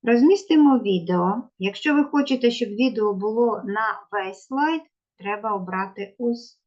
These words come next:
цей формат. А є ще інший, наприклад, ось такий, коли у вас буде відео розміщуватися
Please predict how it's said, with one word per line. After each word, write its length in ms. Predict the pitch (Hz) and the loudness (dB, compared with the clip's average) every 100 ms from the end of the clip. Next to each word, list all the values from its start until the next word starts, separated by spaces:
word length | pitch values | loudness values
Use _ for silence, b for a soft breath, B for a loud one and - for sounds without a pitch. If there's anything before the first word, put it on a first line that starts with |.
| _ | _
цей 380 | - 156 147 - | -14 -12 -12 -6
формат. 440 | 185 190 226 269 - _ _ _ _ _ _ _ _ _ | -4 -2 0 0 -2 _ _ _ _ _ _ _ _ _
А 100 | 185 | -4
є 280 | 185 220 247 | -2 2 2
ще 580 | 240 - 196 190 170 254 _ - | 0 -8 -4 -2 -4 -8 _ -8
інший, 600 | 208 180 175 - 262 311 | -2 -2 -2 -2 0 0
наприклад, 760 | 208 180 202 226 233 233 226 - | 0 -2 -6 -6 -4 -6 -6 -6
ось 220 | 226 220 | -10 -10
такий, 640 | - 190 180 - 165 247 - _ | -8 -6 -8 -10 -8 -8 -10 _
коли 300 | - 185 190 | -2 2 2
у 40 | |
вас 280 | 180 220 226 | 2 0 0
буде 380 | 190 220 233 233 240 _ _ - | -4 -2 -2 -2 -6 _ _ -8
відео 440 | 185 233 269 277 | -4 -2 0 0
розміщуватися 1080 | 226 165 160 180 - 202 208 208 - 202 233 | -2 -4 -8 -10 -8 -8 -8 -10 -12 -12 -12